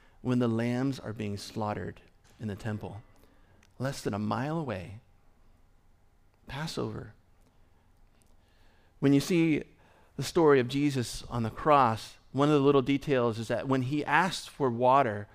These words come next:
to help with his thirst, the sour wine on a sponge that is held up to him is held up on a branch of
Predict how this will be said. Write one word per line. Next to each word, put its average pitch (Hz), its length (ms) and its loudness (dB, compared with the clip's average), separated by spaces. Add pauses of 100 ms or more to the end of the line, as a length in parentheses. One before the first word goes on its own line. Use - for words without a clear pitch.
(760)
to 127 80 -6
help 131 200 2
with 135 120 -2
his 107 140 -6
thirst, - 560 -8 (1300)
the 127 80 -4
sour 139 420 4
wine 120 400 2
on 110 100 -4
a 107 80 -4
sponge 131 440 0
that 113 80 -2
is 110 220 -4
held 135 200 0
up 131 180 0
to 139 80 -8
him 110 140 -4
is 110 120 -6
held 160 200 -2
up 185 180 -2
on 135 120 -2
a - 20 -4
branch 139 400 -6
of 107 80 -8